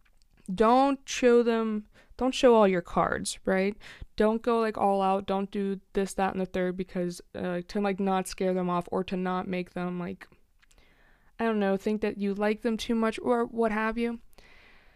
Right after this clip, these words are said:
Which, I understood why I was doing that, because men do scare off easily.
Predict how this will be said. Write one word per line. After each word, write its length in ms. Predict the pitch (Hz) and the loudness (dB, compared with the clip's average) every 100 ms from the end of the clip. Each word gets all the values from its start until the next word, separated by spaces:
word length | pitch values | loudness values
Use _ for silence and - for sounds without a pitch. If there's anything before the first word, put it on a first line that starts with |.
| - - - - - _ | -20 -20 -20 -20 -20 _
Which, 420 | 349 359 349 - - - - - - - _ | 0 2 0 -6 -8 -12 -16 -20 -20 -20 _
I 100 | 285 | 0
understood 540 | 330 359 349 - 247 220 | 2 2 0 0 0 2
why 220 | 185 175 | 2 2
I 60 | 175 | 2
was 160 | 175 | 2
doing 220 | 175 165 | 0 -4
that, 180 | - - | -2 -2
because 500 | 208 208 220 208 - - - | -4 -2 -2 -2 -4 -10 -4
men 240 | 196 196 | 0 0
do 160 | 202 208 | 0 -2
scare 360 | - 214 196 | -2 0 0
off 260 | 185 180 175 | 2 0 -4
easily. 480 | 160 156 156 143 | -8 -8 -10 -12